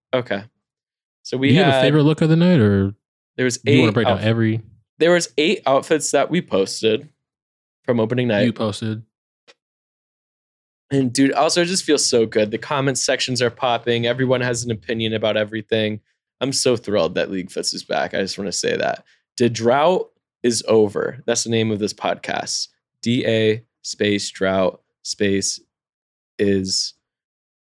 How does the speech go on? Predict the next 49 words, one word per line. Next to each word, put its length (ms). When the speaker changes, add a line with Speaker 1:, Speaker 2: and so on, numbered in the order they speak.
Speaker 1:
with 100
the 120
I 140
Z, 40
Speaker 2:
I 40
feel 180
like 200
we 60
gotta 100
Speaker 1:
space 160
Speaker 2:
name 240
this 80
one 100
Speaker 1:
over. 140
Speaker 2:
League 140
Fits 200
After 200
Dark. 380
No? 260
Speaker 1:
Uh, 540
n-, 420
the 80
dou-, 300
the 160
drought 400
is 140
over, 580
colon, 800
League 180
Fits 220
After 220
Dark. 280
Speaker 2:
All 100
right, 80
we'll 120
get 120
to 80
that. 260
We'll, 260
Speaker 1:
You 80
think 140
Speaker 2:
okay, 60
Speaker 1:
it 100
could 60
be 100
Speaker 2:
whatever. 140
Speaker 1:
that 60
Speaker 2:
But 80
Speaker 1:
long? 200